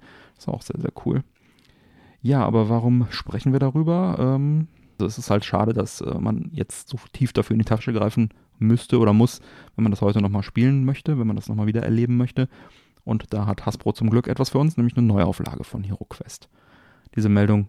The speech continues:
ließ meine Erinnerung natürlich dann auch direkt aufflammen, Nostalgie begann zu brodeln, Leuchten in den Augen. <laughs> Hat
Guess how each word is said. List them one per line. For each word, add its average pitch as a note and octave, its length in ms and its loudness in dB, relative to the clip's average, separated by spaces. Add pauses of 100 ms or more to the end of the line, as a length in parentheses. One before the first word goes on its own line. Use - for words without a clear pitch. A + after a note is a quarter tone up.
(200)
ließ A2+ 180 -2
meine G#2+ 160 2
Erinnerung A#2+ 380 2
natürlich A2+ 260 -2
dann G#2+ 140 -4
auch G2+ 60 -4
direkt - 340 -10
aufflammen, B2 600 0 (120)
Nostalgie A#2 640 -4 (240)
begann B2 240 0
zu A#2+ 160 -2
brodeln, A2+ 500 2 (420)
Leuchten A2 440 0
in A2 60 4
den G#2+ 100 2
Augen. A2 400 0 (240)
<laughs> - 920 -2
Hat - 260 -16